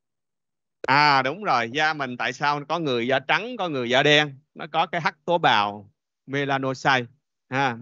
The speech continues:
hắc tố bào. Và cái melanocyte để nằm xen kẽ giữa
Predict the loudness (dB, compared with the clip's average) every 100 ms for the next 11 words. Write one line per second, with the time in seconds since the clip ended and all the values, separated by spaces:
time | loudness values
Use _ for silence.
0 | -10 -8 -10 -8 -4 -2 -2 -6 -16 _
1 | _ _ _ _ _ _ 2 2 2 0
2 | 0 2 2 0 2 0 2 0 -2 -4
3 | -6 -8 -6 -6 -4 0 0 0 -2 _
4 | _ _ _ _ _ _ _ _ _ _
5 | -10 -4 0 0